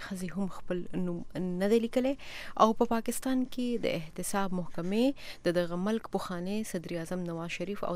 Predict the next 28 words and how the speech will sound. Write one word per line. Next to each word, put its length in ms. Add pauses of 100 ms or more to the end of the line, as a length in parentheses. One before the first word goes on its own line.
د 160
هغه 260
لور 300
ته 340 (260)
د 120
لسو 280 (160)
او 40 (140)
د 40
اوو 220 (140)
کلونو 280 (220)
سزا 240
ورکړې 500
ده. 60 (500)
په 80 (600)
دغه 240
هکله 340
باندې 800
رپورټونه 480 (100)
تاسو 300
د 100
خبرونو 460
نه 100
وروسته 300
اورېدی 320 (100)
شئ. 140 (400)
اوس 240
خبرونه 400
چې 80